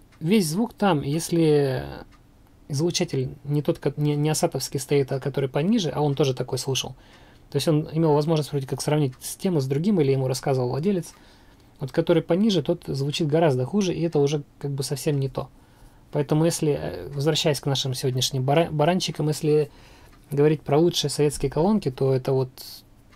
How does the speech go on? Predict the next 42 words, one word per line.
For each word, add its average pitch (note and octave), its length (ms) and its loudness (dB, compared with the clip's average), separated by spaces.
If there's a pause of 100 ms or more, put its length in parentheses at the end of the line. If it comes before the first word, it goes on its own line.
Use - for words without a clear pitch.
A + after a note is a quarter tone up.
(440)
Prados, G3 360 2
например, F3 360 -2
потому D3+ 260 0
что - 140 -4
Prados D3 380 0
это C3+ 220 -10 (600)
ничем D#3+ 380 2
не C#3 80 2
отличается C#3 460 -2
от C3 100 -8
электроники C#3 480 -2
Тори, G3+ 400 0
от C#3 180 -8
электроники C#3 460 0
Тори C3+ 220 2
три, C3+ 260 0
э, C#3 420 -6
S - 180 -4
L C3+ 100 0
сто - 160 -16
тринадцать F#3 460 -2
или D3 100 -4
даже C3+ 200 -2
семьдесят C3+ 280 -4
пять C#3 180 -2
S C3 140 -6
ноль C3+ 100 -4
шестьдесят C3+ 200 -4
пять, G#3 160 -2
потому D3 200 -6
что - 160 -2
у - 20 2
них D3 160 -2
одинаковые C#3 520 -2 (640)
динамики, F3+ 420 4
несмотря D#3 420 2
на C#3+ 100 0
оформление, D3+ 440 0
то, B2+ 80 -12
что - 160 -6
здесь C3 200 -2
вот, C3 100 -2